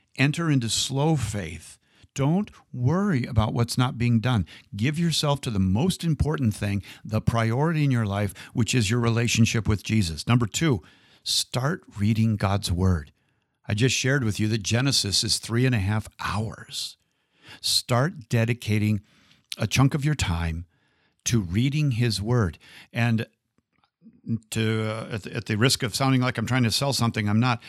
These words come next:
The Great Adventure Bible Study is perfect for you to learn the fourteen narrative books and get the amazing story of salvation history.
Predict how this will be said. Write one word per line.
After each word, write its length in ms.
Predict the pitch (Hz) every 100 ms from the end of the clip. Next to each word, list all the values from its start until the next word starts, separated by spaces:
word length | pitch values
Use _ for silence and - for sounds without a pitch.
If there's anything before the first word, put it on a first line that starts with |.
| -
The 80 | -
Great 320 | 90 107 139 135
Adventure 640 | 113 90 131 135 127 120
Bible 400 | 101 117 131 117
Study 460 | - 107 104 110 -
is 260 | 113 101
perfect 640 | - - - 147 147 95
for 140 | - 110
you 160 | 107
to 80 | 107
learn 300 | 101 113 117
the 60 | 95
fourteen 600 | - 131 120 - 113 110
narrative 480 | 110 110 107 95 90
books 280 | 123 - - - -
and 300 | 117 101 85
get 420 | 101 156 - - - _ _ -
the 300 | 104 107 110
amazing 560 | 98 95 120 117 98 95
story 480 | - 131 170 104
of 140 | 85 80
salvation 540 | 110 101 98 95 90
history. 500 | 85 185 - 107 110